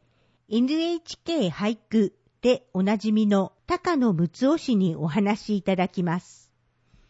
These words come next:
日時、十月十一日土曜、十四時から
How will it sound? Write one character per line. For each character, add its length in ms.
日 320
時、 280
十 280
月 280
十 280
一 240
日 480
土 180
曜、 460
十 260
四 160
時 140
か 160
ら 220